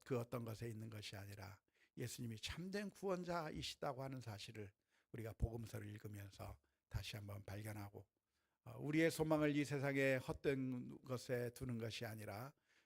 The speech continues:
예수님께 온전히 소망을 두면서 믿음으로 승리해 나가는 우리 모두가 다 될 수 있기를 주님의 이름으로 축원합니다.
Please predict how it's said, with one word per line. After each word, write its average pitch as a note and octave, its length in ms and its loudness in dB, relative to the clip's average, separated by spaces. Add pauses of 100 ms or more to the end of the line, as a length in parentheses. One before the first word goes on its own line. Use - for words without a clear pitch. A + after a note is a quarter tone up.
(100)
예수님께 G#2+ 680 -2 (180)
온전히 C#3+ 480 4
소망을 E3 420 6
두면서 C3 580 4 (380)
믿음으로 G#2+ 520 2
승리해 E3+ 440 4
나가는 D#3 500 6 (360)
우리 G#2+ 140 -4
모두가 F#2+ 580 -6 (100)
다 F#2+ 420 -4 (120)
될 A2 120 -4
수 - 140 -8
있기를 G2+ 500 -4 (380)
주님의 F#2+ 380 -4
이름으로 F#2+ 580 -10
축원합니다. A2 880 0